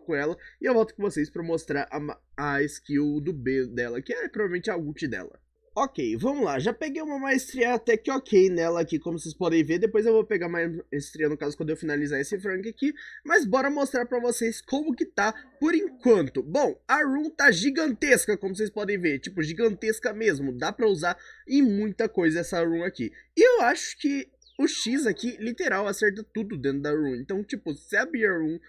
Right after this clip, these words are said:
e acertar o X, acerta qualquer coisa dentro da run.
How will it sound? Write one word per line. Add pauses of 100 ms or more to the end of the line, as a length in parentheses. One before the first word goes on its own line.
(180)
e
acertar
o
X,
acerta (220)
qualquer
coisa
dentro
da
run.